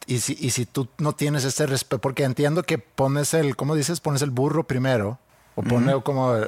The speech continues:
Speaker 1: Sí.
Speaker 2: El burro por delante.
Speaker 1: El burro por del-, no sé cómo es esa expresión, pero por respeto mencionas al otro primero, que no tiene, que no tiene sentido lo del burro, pero bueno.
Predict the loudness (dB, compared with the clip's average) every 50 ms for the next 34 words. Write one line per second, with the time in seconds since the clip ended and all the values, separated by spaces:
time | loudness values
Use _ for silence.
0 | -4 -6 -8 -10 -10 -12 -12 -20 -20 -20 -18 -8 -4 0 0 0 2 2 2 2
1 | 2 2 2 4 4 4 4 4 2 0 -4 -8 -8 -6 -4 0 0 2 2 2
2 | 2 2 2 2 4 2 2 0 0 0 0 0 0 2 2 2 0 0 0 -2
3 | -2 -2 -4 -4 -2 0 0 0 2 2 0 2 2 0 0 0 -2 -2 0 0
4 | 0 0 0 0 0 0 2 0 0 -2 -2 -2 -2 -2 0 0 0 0 2 2
5 | 0 0 0 -2 -2 -2 -2 -2 0 0 0 0 0 -2 -2 -2 -2 -2 -2 -2
6 | -2 0 0 0 0 0 -2 -2 -4 -4 -4 -4 -2 -2 -2 -2 -2 -2 -2 -2
7 | -2 -2 -2 -2 0 0 0 0 0 2 0 2 2 0 -2 -2 -2 -2 0 0
8 | 0 -2 -2 -4 -6